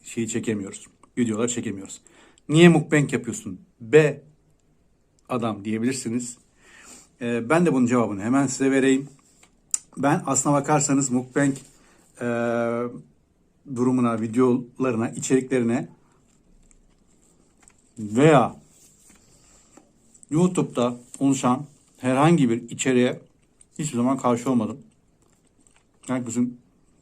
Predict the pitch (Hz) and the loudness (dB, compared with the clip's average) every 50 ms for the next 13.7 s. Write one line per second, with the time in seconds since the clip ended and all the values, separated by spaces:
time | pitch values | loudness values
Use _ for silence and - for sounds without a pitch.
0 | _ _ _ _ _ _ _ _ _ _ _ _ _ _ - - - 110 110 117 | _ _ _ _ _ _ _ _ _ _ _ _ _ _ -20 -8 -6 -4 -4 -4
1 | 113 - 113 110 107 104 - 98 101 110 - - - _ _ _ _ _ _ - | -4 -4 -4 -4 -4 -4 -4 -8 -10 -12 -14 -18 -20 _ _ _ _ _ _ -20
2 | - - 110 110 104 107 104 110 107 - 117 107 104 107 - - 117 123 120 - | -12 -8 -6 -6 -4 -4 -6 -8 -8 -8 -8 -8 -8 -8 -8 -10 -10 -10 -12 -14
3 | - _ - - - - - - - - - - - - - _ _ _ _ - | -20 _ -20 -20 -20 -20 -20 -20 -20 -20 -20 -20 -20 -20 -20 _ _ _ _ -2
4 | 131 123 135 - - - - 160 156 - 147 135 120 123 117 110 107 - - 120 | -2 -2 -2 -2 -6 -6 -4 -4 -4 -2 -2 0 0 0 0 0 -2 -4 -2 0
5 | 123 139 151 151 - - - _ _ _ _ _ 135 127 123 131 135 139 139 - | 0 0 -2 -6 -12 -18 -20 _ _ _ _ _ -2 0 2 2 2 2 0 -4
6 | - _ _ _ _ _ - - 147 135 - 135 127 123 123 120 110 - 117 123 | -12 _ _ _ _ _ -8 -8 -8 -4 -2 0 0 2 2 0 2 2 0 0
7 | - - - - _ _ _ _ 135 151 151 - - - _ _ _ _ _ 127 | 0 -2 -8 -14 _ _ _ _ -4 -4 -4 -4 -10 -20 _ _ _ _ _ -4
8 | 131 123 123 - 143 143 139 139 - - 131 123 113 123 123 123 120 104 - - | -4 -4 -2 -2 -2 -2 -2 -4 -6 -6 -6 -2 0 0 0 0 -2 -4 -8 -8
9 | 113 107 - - - - _ _ _ _ _ _ _ _ _ _ _ _ _ _ | -8 -8 -8 -10 -14 -20 _ _ _ _ _ _ _ _ _ _ _ _ _ _
10 | _ _ _ _ _ _ _ - _ - 127 139 160 156 165 170 175 175 165 151 | _ _ _ _ _ _ _ -20 _ -2 0 0 2 4 4 4 4 4 4 4
11 | 120 120 117 139 170 - - _ _ _ 135 135 156 151 131 120 - 113 104 101 | 2 2 2 2 0 -2 -8 _ _ _ 0 2 4 4 2 2 0 -4 -6 -6
12 | - - - - - - - - - - - - - - - _ _ - - _ | -8 -14 -20 -20 -20 -20 -20 -20 -20 -20 -20 -20 -20 -20 -20 _ _ -20 -20 _
13 | _ 139 160 185 190 190 226 226 202 151 113 107 - | _ 0 2 2 4 4 4 4 4 2 0 0 -4